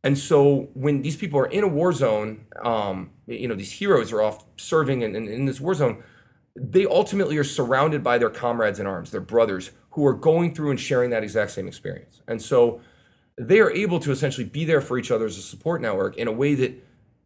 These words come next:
they can contextualize their struggle through that of other people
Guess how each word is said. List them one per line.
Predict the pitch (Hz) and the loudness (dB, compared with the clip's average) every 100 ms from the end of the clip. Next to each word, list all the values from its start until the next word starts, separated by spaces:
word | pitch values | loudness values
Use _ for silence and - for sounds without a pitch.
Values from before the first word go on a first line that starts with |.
| _ - - - _ - | _ -16 -16 -18 _ 0
they | 170 185 | 2 2
can | - 165 | -2 -4
contextualize | - 135 - - 165 - 160 143 123 127 104 | -2 -6 -4 -4 -4 -4 -4 0 0 0 -2
their | 117 117 | -2 -2
struggle | - 120 107 131 180 - _ _ _ _ - | -2 0 0 0 -4 -8 _ _ _ _ -4
through | 151 | 2
that | 139 131 | 4 6
of | 131 113 | 4 4
other | 110 104 | -2 -4
people | 101 - - - | -6 -14 -18 -20